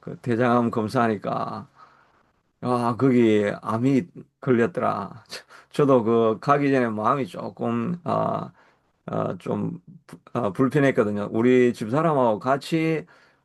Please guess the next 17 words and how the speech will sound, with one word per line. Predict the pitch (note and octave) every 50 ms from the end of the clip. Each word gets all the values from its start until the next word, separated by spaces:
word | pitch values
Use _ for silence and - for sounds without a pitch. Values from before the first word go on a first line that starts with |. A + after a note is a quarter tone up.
| _ _
그 | _ _ - G#2+ G#2+ G#2 G#2 F#2
병 | - - A2+ A2+ A#2
검사를 | B2 B2+ B2 C#3 B2+ A#2+ A#2 A#2
했었는데 | B2+ C3 B2+ C#3 C3 B2+ B2 B2+ B2+ B2+ C3+ C#3 C#3+ D3 D3 - _ _ _ _ _ _ _ _ _ _
우리 | B2 A#2 B2 C3
집사람 | C#3+ C#3+ C3 F3 F3+ F#3 F3+ E3 D3+
거는, | C3 C3 C3 B2+ B2+ B2+ B2+ B2+ B2+ B2+ - - _ _ _ _ _ _ _ _ _
아, | - - A2+ G#2+ G#2 G#2 G#2 G#2 G#2 G#2 G#2+ A2 - - - - _ _ _ _ E3+ -
그냥 | - D3 C#3 C3 A#2 A2 A#2 C3+ C#3 - - _ _ _ _ _
노멀하다고 | _ B2+ B2 C3 C#3+ D3 D3+ C#3+ C3+ C3+ C3 B2+ A#2 G#2+ G#2+
나왔고 | G#2+ G#2+ G#2+ G#2 G#2 F#2 - A#2 G#2+ G#2 G#2 G#2 G#2+ A2 -
제 | - - A#2 G#2+
거는 | - - E3+ E3+ D#3+ D3+ E3 F3 F3 F3 - _ _ _ _ _ _ _ _ _ _ _ _ _ _ _ _ _ _ _ _ _ _ _
abnormal, | D#3+ D3+ D3+ D3+ D3 E3+ E3+ E3+ E3+ E3+ E3+ E3+ E3 D#3+ C3 G#2+ F#2 - - _ _ _ _ _
아, | - G#2+ - - _
비정상적이었다, | - F3 G3+ F3 D#3+ B2+ A2 - B2+ A#2 A#2 A2+ A2 A2+ G#2+ G#2+ G2+ G2 - - G#2+ G2 G2 F#2+ G2+ -
그렇게 | - B2+ B2+ C3+ B2 - - A2 G2+ G#2 G#2+ G#2 G2+ - - - -